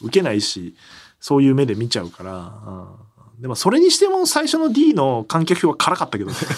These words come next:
<laughs> あれを見た瞬間に、辛っと思って。うん。みんな面白いでいい、いいんですけどねっていう。まあもちろん審査したいって気持ちがあるとは思うけど、え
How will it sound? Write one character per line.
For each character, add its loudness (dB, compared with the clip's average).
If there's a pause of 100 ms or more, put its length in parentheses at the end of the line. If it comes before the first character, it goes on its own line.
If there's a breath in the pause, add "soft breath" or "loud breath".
(200)
<laughs> -6
あ -2
れ 2
を -2
見 4
た 2
瞬 0
間 -2
に、 -10 (560 loud breath)
辛 2
っ -6
と -4
思 -8
っ -14
て。 -16 (960 loud breath)
う -10
ん。 2
み 4
ん -4
な 2
面 0
白 4
い 2
で 2
い 4
い、 -4
い -2
い -2
ん -4
で 2
す -2
け 0
ど -2
ね -6
っ -8
て -8
い -6
う。 -16
ま 2
あ 2
も -2
ち 0
ろ 0
ん -6
審 2
査 0
し -4
た 4
い 4
っ -4
て -16
気 -8
持 -6
ち -8
が 0
あ 2
る 0 (180)
と -10
は -6
思 -6
う -8
け -14
ど、 -16 (640 loud breath)
え -16